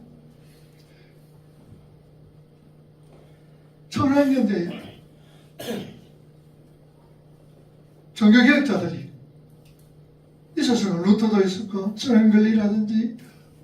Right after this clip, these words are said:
또 갈뱅이라든지, 뭐 이런 세 사람이 주로 이제 중요하죠. 이 세 사람들이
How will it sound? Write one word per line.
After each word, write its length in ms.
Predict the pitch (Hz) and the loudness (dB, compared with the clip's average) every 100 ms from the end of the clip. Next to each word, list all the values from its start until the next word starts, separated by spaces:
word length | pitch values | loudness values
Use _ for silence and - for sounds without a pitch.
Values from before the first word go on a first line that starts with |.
| 233 | -14
또 440 | 240 233 - - - - - _ - - | -4 -2 -2 -8 -20 -20 -20 _ -20 -6
갈뱅이라든지, 840 | 220 208 240 240 202 180 180 - - - - - - | 2 4 6 4 2 -2 -4 -12 -16 -16 -18 -20 -2
뭐 80 | 233 | 0
이런 180 | 302 - | 2 2
세 140 | 254 | 0
사람이 340 | 240 262 262 226 | 0 0 0 0
주로 240 | 240 233 | -2 -2
이제 160 | 196 185 | -4 -4
중요하죠. 580 | 240 240 240 180 156 - - - | 0 0 0 -4 -8 -16 -20 -4
이 120 | 302 | 0
세 180 | - 233 | 2 4
사람들이 840 | 254 302 285 269 233 240 240 - | 2 2 0 0 2 2 2 -4